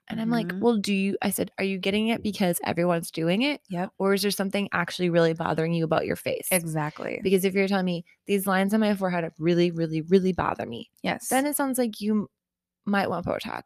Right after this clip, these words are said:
Speaker 2: Absolutely.
Speaker 1: But if you're telling me, "Well, everybody's doing it as a preventative, should I do it?"
Speaker 2: Mm-hmm.
Speaker 1: But you don't really have any complaints about your face,
Speaker 2: Yep.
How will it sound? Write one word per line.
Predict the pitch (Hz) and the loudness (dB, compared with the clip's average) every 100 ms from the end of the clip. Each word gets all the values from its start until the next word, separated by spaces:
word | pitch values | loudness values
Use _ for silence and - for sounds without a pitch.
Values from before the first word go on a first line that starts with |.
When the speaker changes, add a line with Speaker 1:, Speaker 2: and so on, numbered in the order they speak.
| 175 | -4
Speaker 2:
Absolutely. | 180 - 180 - 92 143 | -4 -4 -6 -4 -4 0
Speaker 1:
But | 214 | 2
if | 214 | 2
you're | 233 | 2
telling | 226 220 214 | 2 2 2
me, | 208 202 - | 0 -2 -2
"Well, | 214 220 220 214 | 0 2 2 2
everybody's | 247 247 254 208 | 2 2 0 0
doing | 233 226 | 0 2
it | 214 | 0
as | 208 | -2
a | |
preventative, | 202 190 202 196 196 190 180 | -4 -2 0 2 2 2 2
should | - | -2
I | - 147 196 | 0 2 2
do | 190 196 | 4 6
it?" | 196 190 190 | 6 6 4
Speaker 2:
Mm-hmm. | 160 160 165 180 | 2 -2 -2 2
Speaker 1:
But | 214 | 2
you | 208 | 4
don't | 220 | 2
really | 202 214 | 2 2
have | 202 | 2
any | 196 | 0
complaints | 202 196 175 160 156 - | 0 0 -2 -4 -4 -2
about | 185 180 | 0 0
your | 180 | -2
face, | 180 - - 214 254 | -4 -2 0 2 0
Speaker 2:
Yep. | 175 160 | 0 -2